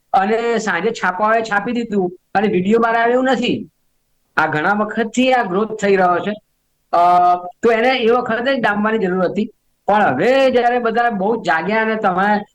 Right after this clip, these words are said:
તમારી જેવી ચેનલ આવા જ્યારે સંવાદો કરી રહી છે, એટલે સવિશેષ દબાણ ઊભું થયું,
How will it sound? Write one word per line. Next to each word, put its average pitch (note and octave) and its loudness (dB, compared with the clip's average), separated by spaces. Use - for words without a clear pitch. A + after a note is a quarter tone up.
તમારી F#3+ 2
જેવી G#3+ 2
ચેનલ G3+ 2
આવા G3 4
જ્યારે G3+ -2
સંવાદો F3+ 0
કરી A3 -2
રહી E3+ -4
છે, C3+ -14
એટલે - -4
સવિશેષ A3 -2
દબાણ G#3 0
ઊભું F3+ -4
થયું, A3 -4